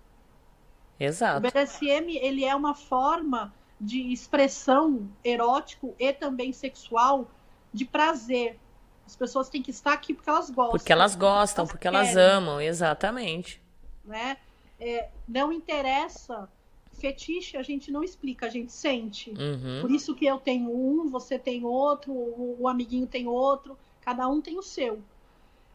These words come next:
Speaker 2: É, o que to-, o que a gente precisa é respeitar. A partir do momento que os nossos fetiches não estão sendo respeitados, a relação já não s-, já
Speaker 1: Já,
Speaker 2: é tóxica.
Speaker 1: já começa a, a ser abusiva, né?
Speaker 2: Já começa a ser abusiva.
Speaker 1: Isso.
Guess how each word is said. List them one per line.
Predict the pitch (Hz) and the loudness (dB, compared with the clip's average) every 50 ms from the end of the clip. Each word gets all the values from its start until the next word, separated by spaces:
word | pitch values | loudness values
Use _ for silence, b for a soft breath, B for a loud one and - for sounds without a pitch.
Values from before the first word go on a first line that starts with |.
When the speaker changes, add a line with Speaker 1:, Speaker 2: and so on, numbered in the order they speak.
| _ | _
Speaker 2:
É, | - 226 233 226 226 226 226 226 226 226 220 214 - _ _ _ _ | -6 -4 -4 -2 -2 -2 -2 -2 -2 -4 -6 -8 -14 _ _ _ _
o | 247 214 | -10 -10
que | - - 285 | -4 -6 -6
to-, | - - - 277 - | -6 -2 -2 -2 -2
o | 240 | 0
que | - 302 | -2 0
a | 262 | 0
gente | 254 285 302 277 - - | 2 0 -2 -2 -4 -6
precisa | - 262 254 - 311 285 269 311 | -8 -8 -6 -4 -6 -4 -2 -2
é | |
respeitar. | 294 285 320 311 - - - 370 403 415 403 - 254 208 202 | -2 -2 -4 -4 -6 -8 -6 -6 -6 -6 -2 -2 0 0 0
A | 202 | -2
partir | 202 233 233 - | -4 -8 -8 -6
do | 302 330 | -8 -6
momento | 330 339 320 311 302 262 | -6 -4 -4 -4 -6 -6
que | - 294 | -8 -8
os | 269 262 | -4 -2
nossos | 285 320 370 - 392 381 | 0 0 -2 -2 -10 -16
fetiches | - - 330 - - 311 262 - 277 247 | -12 -12 -14 -10 -8 -10 -10 -10 -12 -8
não | 240 269 302 | -6 -6 -6
estão | 330 - - 320 302 | -6 -8 -8 -10 -8
sendo | - - 269 262 | -6 -6 -6 -4
respeitados, | 254 262 254 262 - _ 240 226 214 202 - 233 247 277 311 294 226 214 214 202 202 - - _ _ - _ _ _ - | -4 -4 -6 -6 -8 _ -10 -10 -8 -2 0 2 2 2 0 -2 -6 -8 -12 -12 -14 -16 -20 _ _ -20 _ _ _ -6
a | 254 | -4
relação | 277 262 262 254 - - 277 | -4 -2 -4 -4 -4 -4 -6
já | 277 - 269 277 | -4 -2 -2 -2
não | 269 311 | -2 -2
s-, | 285 - - - | -6 -8 -12 -10
já | - - 277 277 | -6 -2 -2 -2
Speaker 1:
Já, | 311 339 | -2 -2
Speaker 2:
é | |
tóxica. | 339 - - 226 202 - - 135 | -6 -6 -6 -6 -6 -6 -10 -6
Speaker 1:
já | 143 143 151 160 | -2 -2 -2 -2
começa | 156 - - - - - 180 180 175 170 165 170 180 180 - - - 208 | -4 -8 -16 -10 -2 0 0 2 4 6 8 8 6 6 4 0 0 0
a, | 220 226 - - 185 190 190 190 196 196 196 190 185 - - 185 185 190 190 190 190 190 196 214 | 0 0 0 2 2 2 2 0 0 0 2 2 0 0 -2 -4 -2 0 2 2 0 0 -2 -6
a | 220 B B B B B B B | -8 B B B B B B B
ser | - - 247 226 | -4 -2 2 4
abusiva, | 220 208 233 277 233 220 214 185 151 160 160 160 - - - _ | 4 4 4 0 2 2 2 2 2 0 -4 -8 -10 -18 -20 _
né? | - 165 156 156 151 | -8 -6 -2 2 4
Speaker 2:
Já | 151 - 226 | 4 4 2
começa | 254 277 262 262 254 254 - | 0 -2 0 0 -2 -2 -4
a | 269 | -8
ser | - - | -4 -4
abusiva. | 277 269 269 302 277 254 240 214 202 - 208 | -4 -2 -2 -4 -4 -6 -8 -8 -8 -6 -4
Speaker 1:
Isso. | - 156 143 135 135 139 - - - | -4 -2 -2 -4 -6 -6 -8 -12 -18